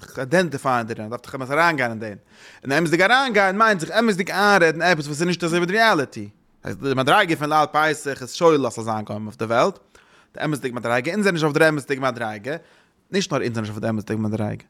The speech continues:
Die Welt ist nicht auf der Emes Dig Madreige. Was doch ja, du gehst auf der Welt. Aber im Moment, er ist nicht auf der Emes Dig Madreige. Und sie kennt gleich, wenn sie gehen, Chiddisch, als du gehst.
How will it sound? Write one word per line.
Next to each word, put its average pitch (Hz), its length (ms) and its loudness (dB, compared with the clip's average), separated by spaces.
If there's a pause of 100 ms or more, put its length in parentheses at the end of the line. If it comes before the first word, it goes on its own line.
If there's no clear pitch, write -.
(140)
Die 127 100 2
Welt 185 240 4
ist 160 100 -2
nicht 143 120 -8
auf 127 100 -8
der 135 140 0
Emes 123 160 -4
Dig 127 160 -4
Madreige. 120 540 -4
Was 151 120 -2
doch 131 120 -10
ja, 175 220 4
du 127 100 -4
gehst 113 120 -6
auf 113 180 -8
der 107 120 -12
Welt. 117 320 -6
Aber 123 160 0
im 156 80 2
Moment, 233 240 2
er 208 120 2
ist 208 80 2
nicht 220 100 4
auf 185 80 0
der 214 100 0
Emes 220 140 -2
Dig 220 100 2
Madreige. 220 460 2
Und 160 80 -6
sie 170 80 -4
kennt 185 200 0
gleich, 175 240 4
wenn 156 80 -2
sie 147 80 -8
gehen, 165 200 0
Chiddisch, 156 320 -4
als 131 100 -4
du 139 140 -4
gehst. 120 300 -4